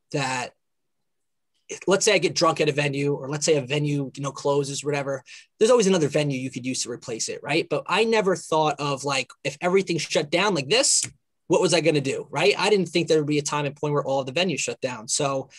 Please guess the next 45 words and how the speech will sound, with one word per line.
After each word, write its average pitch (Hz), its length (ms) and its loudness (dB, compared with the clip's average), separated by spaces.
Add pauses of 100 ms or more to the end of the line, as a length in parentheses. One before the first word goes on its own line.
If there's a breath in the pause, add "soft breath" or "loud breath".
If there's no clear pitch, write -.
(420 loud breath)
we 147 80 2
got 165 220 2
to 180 120 6
a 151 40 6
point, 202 360 2
I 139 60 -2
remember 160 340 2
I 156 100 2
was 135 120 0
D 147 220 0
J 180 260 4
ing, 233 160 -2 (140)
uh, 143 320 0
the 117 100 -6
thirteenth, 175 760 0
twenty 165 220 -2
twenty, 160 420 -2
March 147 220 -2
thirteenth, 175 440 -2
twenty 170 180 -2
twenty, 147 440 -4
and 135 80 -10
I 139 60 -8
was 135 100 -6
doing 147 180 -2
a 143 40 0
Sweet 147 220 -4
sixteen. 220 400 -2
I 196 60 -2
was - 40 -4
supposed 156 220 -2
to - 60 -14
play 160 160 0
a - 20 -2
nightclub 156 400 -2
gig 156 160 0
after 175 260 -2
that. 117 240 -10 (420 loud breath)
And 143 440 0 (280)
I'm 139 180 -10 (100)
finishing 185 260 0
up 190 80 0
the 170 80 -6
Sweet 170 220 -2
sixteen. 220 500 -2